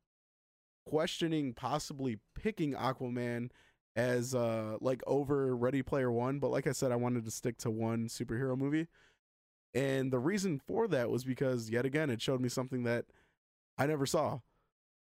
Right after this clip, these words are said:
The way they talked underwater, the way everything was, like, fluently moving, their hair and all that, and just some of the graphics and everything were badass. I mean, the whole, the whole manta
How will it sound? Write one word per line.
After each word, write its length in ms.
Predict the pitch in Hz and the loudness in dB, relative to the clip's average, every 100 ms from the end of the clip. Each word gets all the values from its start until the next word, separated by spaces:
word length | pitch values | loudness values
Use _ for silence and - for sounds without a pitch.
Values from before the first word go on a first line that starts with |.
| _ - | _ -2
The 80 | 131 | 0
way 420 | 131 147 147 151 | 2 2 2 2
they 160 | 135 | 0
talked 360 | 120 - 135 147 | 0 0 0 2
underwater, 680 | 151 135 123 127 135 139 135 | 2 2 2 2 2 2 2
the 100 | 123 | 2
way 180 | 123 131 | 2 2
everything 380 | 131 127 131 117 | 2 0 0 -2
was, 200 | 104 - | -6 -6
like, 200 | 107 107 - - | -4 -4 -6 -4
fluently 500 | 135 139 127 123 113 | 0 2 0 0 2
moving, 500 | 113 147 147 143 139 | 2 2 2 0 0
their 120 | 113 | 0
hair 240 | 123 139 | 0 0
and 80 | 139 | 2
all 160 | 139 139 | 0 2
that, 300 | 135 139 - - - _ _ _ - | 2 2 -2 -10 -20 _ _ _ -4
and 340 | 107 104 104 | -2 0 -2
just 380 | 117 120 - - - | 0 -2 -4 -10 -10
some 200 | - 135 | -4 0
of 60 | 127 | 0
the 60 | |
graphics 520 | 104 107 135 110 98 | -2 -2 -2 -2 -6
and 80 | 110 | -4
everything 360 | 104 104 101 104 | -2 -4 -4 -4
were 120 | 101 | -6
badass. 580 | 104 104 110 113 117 110 | -2 0 2 2 0 -2
I 40 | |
mean, 100 | 117 | -2
the 100 | 113 | -2
whole, 360 | 123 170 165 143 | 0 0 2 0
the 140 | 127 | 0
whole 160 | 143 160 | 0 0
manta 680 | 123 127 170 143 107 110 | 0 0 0 0 -2 -2